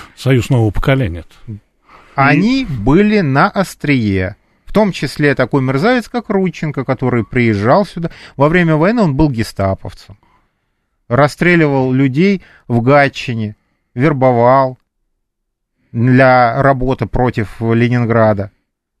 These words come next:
Speaker 2: А потом он стал журналистом, естественно, Радио Свобода.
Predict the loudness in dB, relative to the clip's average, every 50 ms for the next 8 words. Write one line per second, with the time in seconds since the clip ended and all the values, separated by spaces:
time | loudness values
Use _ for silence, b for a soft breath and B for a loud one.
0 | _ -6 -2 0 0 0 2 2 2 2 2 0 -2 -2 0 0 0 0 0 -2
1 | -2 0 0 0 0 0 -2 -4 -6 _ -10 -10 -10 -12 -14 _ _ _ _ _
2 | _ -6 -4 -4 0 0 0 0 2 2 2 2 4 4 4 2 2 0 -2 -6
3 | -4 -2 0 0 0 0 0 0 0 0 -2 -4 -10 -16